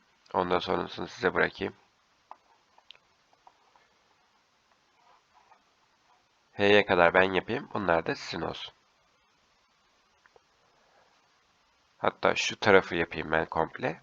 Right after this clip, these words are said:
Bu taraf sizin olsun. Şimdi arkadaşlar, burada parantez içi önceliğim var.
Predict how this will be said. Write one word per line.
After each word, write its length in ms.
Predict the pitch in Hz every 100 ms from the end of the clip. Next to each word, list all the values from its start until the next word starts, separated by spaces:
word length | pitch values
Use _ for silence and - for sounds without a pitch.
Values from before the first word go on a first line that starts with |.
| -
Bu 60 | -
taraf 340 | 85 87 -
sizin 220 | - -
olsun. 380 | 80 80 - 113 - _ _ _ _ _ _ _ _ _ _ - _ _ _ _ _ _ _ _ _ _ _ _
Şimdi 220 | - 110
arkadaşlar, 540 | 110 120 113 110 104 92
burada 520 | 101 98 107 120 - -
parantez 420 | 98 92 - 87
içi 240 | 87 85
önceliğim 500 | 85 80 85 78 78
var. 300 | 101 123 -